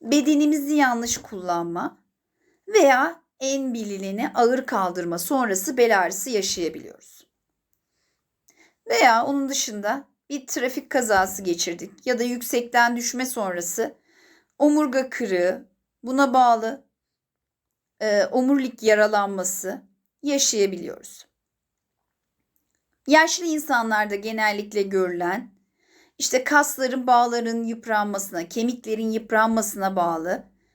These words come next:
buna biz kireçlenme diyoruz, lomber spondiloz görebiliyoruz. Yine yaşlılarda olabilir, bayanlarda daha sık görüyoruz tabii ki.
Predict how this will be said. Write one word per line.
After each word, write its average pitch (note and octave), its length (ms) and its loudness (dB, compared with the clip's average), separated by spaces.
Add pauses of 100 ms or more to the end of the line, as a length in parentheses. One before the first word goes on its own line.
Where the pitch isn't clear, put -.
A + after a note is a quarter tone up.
(200)
buna A#3 220 0
biz A3 180 -4
kireçlenme A3 840 2
diyoruz, F#3 520 -6 (400)
lomber D4 540 4
spondiloz A3+ 880 -6
görebiliyoruz. - 920 -10 (1400)
Yine G#4 460 4
yaşlılarda C#4 760 2
olabilir, G3+ 580 -6
bayanlarda A3+ 680 0
daha A3 200 2
sık - 440 -8
görüyoruz E3+ 520 -4
tabii E3 360 -8
ki. C#4+ 300 -6